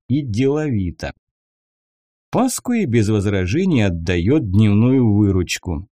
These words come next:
Чуть более миллиона лир, около пятисот евро. Явно не та сумма, за которую стоит умирать.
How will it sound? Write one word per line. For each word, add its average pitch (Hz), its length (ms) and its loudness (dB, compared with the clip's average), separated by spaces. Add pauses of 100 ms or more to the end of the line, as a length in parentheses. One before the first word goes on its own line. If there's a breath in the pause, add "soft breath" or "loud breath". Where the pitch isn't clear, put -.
(200)
Чуть 208 320 -2
более 190 480 -4
миллиона 131 600 0
лир, 98 320 0 (320)
около 113 400 2
пятисот 110 640 -2
евро. 98 500 -2 (380)
Явно 262 480 -4
не 202 100 0
та 208 220 -6
сумма, 185 480 -2
за 120 160 0
которую 120 500 0
стоит 107 500 0
умирать. 120 540 -2